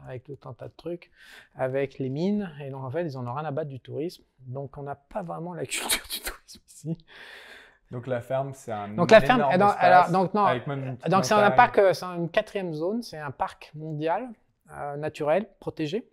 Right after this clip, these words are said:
Speaker 1: dans lequel il n'y a pas de pêche. Donc, euh, c'est, c'est un, c'est un joyau.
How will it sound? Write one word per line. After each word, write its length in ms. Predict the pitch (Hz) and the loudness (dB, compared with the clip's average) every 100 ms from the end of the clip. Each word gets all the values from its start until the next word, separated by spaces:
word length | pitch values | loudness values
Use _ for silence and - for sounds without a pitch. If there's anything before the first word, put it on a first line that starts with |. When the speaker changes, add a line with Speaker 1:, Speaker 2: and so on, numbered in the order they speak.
| - | -16
Speaker 1:
dans 100 | 151 | -12
lequel 200 | - 170 | -6 -4
il 40 | |
n'y 40 | 151 | -4
a 40 | |
pas 140 | - | -6
de 60 | 139 - | -8 -8
pêche. 460 | 180 226 - - 185 | -10 -10 -16 -20 -20
Donc, 560 | 143 139 135 147 127 | -18 -14 -12 -12 -10
euh, 260 | 139 135 135 135 _ _ _ _ _ _ _ _ _ | -8 -6 -6 -8 _ _ _ _ _ _ _ _ _
c'est, 920 | _ - - 127 127 127 123 120 120 123 _ _ _ _ _ _ _ _ _ _ _ | _ -20 -10 -6 -4 -4 -4 -4 -8 -12 _ _ _ _ _ _ _ _ _ _ _
c'est 180 | - | -10
un, 320 | 139 135 139 - - | -6 -4 -4 -6 -20
c'est 180 | - 135 | -16 -10
un 240 | 131 131 | -8 -6
joyau. 560 | 127 156 165 214 - | 0 4 6 4 2